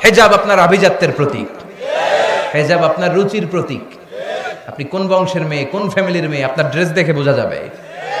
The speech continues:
যারা বোরকা পরে বেরোয়, যারা হেজাব পরে বেরোয়, দেখলেই সালাম করতে মনে চায়,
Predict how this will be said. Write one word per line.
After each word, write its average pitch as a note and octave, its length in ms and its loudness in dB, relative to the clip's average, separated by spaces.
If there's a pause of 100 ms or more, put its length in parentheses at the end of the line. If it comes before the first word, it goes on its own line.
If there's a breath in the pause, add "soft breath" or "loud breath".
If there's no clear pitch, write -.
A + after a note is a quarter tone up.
(640)
যারা C#3 140 2
বোরকা F3+ 340 2
পরে F#3 220 4
বেরোয়, E3+ 280 6
যারা D#3+ 200 2
হেজাব D#3+ 380 4
পরে E3+ 180 4
বেরোয়, D3+ 240 4
দেখলেই F#3+ 380 2
সালাম F#3 280 4
করতে E3+ 220 2
মনে C3 180 -2
চায়, - 220 -6